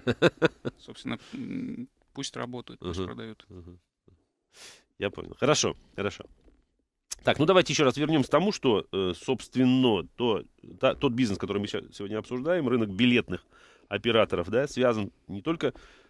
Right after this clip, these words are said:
Speaker 1: с те-, с тем, что на слуху, да, когда мы слышим слово "билет", это, э, соответственно, оператор, это перевоз-, перевозки, да, какие-то, а это и сп-, и спортивные билеты, и, э, вот
Speaker 2: Концертный, театральный,
Speaker 1: концертный,
Speaker 2: ёлочный.
Speaker 1: театральный, да, что, что,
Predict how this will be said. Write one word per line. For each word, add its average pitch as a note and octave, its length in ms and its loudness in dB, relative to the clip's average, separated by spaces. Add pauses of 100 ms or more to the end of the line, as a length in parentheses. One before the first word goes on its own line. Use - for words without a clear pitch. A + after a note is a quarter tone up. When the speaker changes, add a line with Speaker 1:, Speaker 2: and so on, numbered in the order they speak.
(320)
Speaker 1:
с - 120 -20
те-, - 300 0
с - 140 -8
тем, C#3 440 2
что B2+ 180 -2
на A#2+ 80 4
слуху, B2+ 440 0
да, B2 140 4
когда G2+ 180 2
мы F#2 120 0
слышим G2+ 340 -6
слово F#2 280 -2
"билет", B2+ 380 -2
это, E2+ 200 -6
э, C2+ 240 -10 (840)
соответственно, E2+ 460 -10
оператор, F2 360 -4
это C2+ 220 -12 (180)
перевоз-, G#2 540 -2
перевозки, F#2 460 -10
да, G2+ 120 -14
какие-то, - 400 -20
а - 80 -16
это C3+ 220 -8
и F2+ 140 -6 (760)
сп-, - 220 -20
и - 60 -14
спортивные E3+ 600 -2
билеты, C#3 440 2
и, C3+ 220 -4
э, F2+ 200 -12 (340)
вот - 140 -20
Speaker 2:
Концертный, D3 440 -6
театральный, D3+ 340 -4
Speaker 1:
концертный, C3+ 280 2
Speaker 2:
ёлочный. A2+ 200 4
Speaker 1:
театральный, C#3 300 0
да, G2 240 2
что, F#2 320 -6 (560)
что, - 240 -14